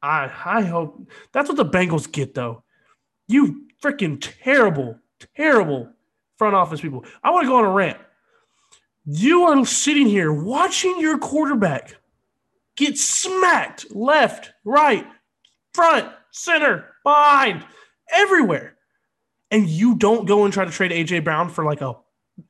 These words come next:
average starter at the trade deadline. You have two solid, solid wide receivers. Trade the bum. Give up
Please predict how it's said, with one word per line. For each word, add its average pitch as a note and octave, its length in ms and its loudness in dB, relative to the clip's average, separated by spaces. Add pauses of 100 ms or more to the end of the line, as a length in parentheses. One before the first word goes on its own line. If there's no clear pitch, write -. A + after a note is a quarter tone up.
average F#3+ 720 2
starter G3 580 2
at A3+ 60 -2
the G#3+ 60 -6
trade G3+ 280 -2
deadline. A3+ 240 -2
You G#3+ 100 0
have - 200 -6 (140)
two A3 260 2
solid, E3 1120 0 (480)
solid F#3 760 0 (160)
wide F3 200 0
receivers. D3+ 320 -8 (120)
Trade F#3 960 0 (260)
the F3+ 260 4 (160)
bum. D#3+ 600 2 (1400)
Give G#3 320 2
up G3 500 -2